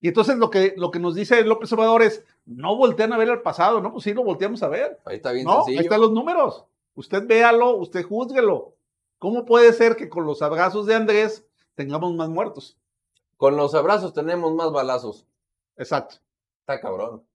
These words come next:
Speaker 1: Muy difícil, ¿no?
Speaker 2: Está cabrón.
Speaker 1: No, y, y, y lástima, te-, eh, porque creo que los católicos, o al menos este mensaje que escuchamos, habla por la sociedad.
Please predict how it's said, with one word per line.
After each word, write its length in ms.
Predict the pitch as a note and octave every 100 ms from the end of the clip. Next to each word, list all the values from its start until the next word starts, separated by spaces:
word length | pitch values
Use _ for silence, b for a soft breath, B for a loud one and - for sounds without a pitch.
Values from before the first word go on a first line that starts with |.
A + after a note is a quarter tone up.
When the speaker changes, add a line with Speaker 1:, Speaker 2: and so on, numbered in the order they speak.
| _ -
Speaker 1:
Muy 240 | C#3 E3
difícil, 400 | C#3+ C#3 C3+ B2+
¿no? 220 | C3 - _ _
Speaker 2:
Está 200 | B2+ -
cabrón. 300 | F#2 E2+ - _ -
Speaker 1:
No, 260 | C#4+ C4
y, 40 | G#3 -
y, 300 | F#3 F3 F#3
y 40 |
lástima, 760 | G3 A#3 A#3 B3 A#3+ A#3+ A#3 E3
te-, 180 | F3+ E3+
eh, 220 | E3+ D#3+
porque 280 | D#3+ D3+ C#3+
creo 300 | E3+ G#3+ A3
que 480 | A3 F#3+ G3 G3+ - _ _ _ _ _ _
los 540 | C#3 C#3 C3 - _ _ _ _
católicos, 800 | D#3 - G#3+ G#3+ G#3+ A3+ - -
o 160 | C#3 C3+
al 100 | C3+
menos 220 | F#3 F#3
este 160 | F#3 G3
mensaje 420 | E3 C#3+ E3 F3
que 80 | D3
escuchamos, 640 | - C#3 D#3+ D#3 F3+ - _ _ _ _ _ _ _ _ _ _ _ _ _
habla 360 | - G3 B3 B3+
por 140 | G3
la 120 | D3 C#3
sociedad. 540 | C#3+ - C3+ B2+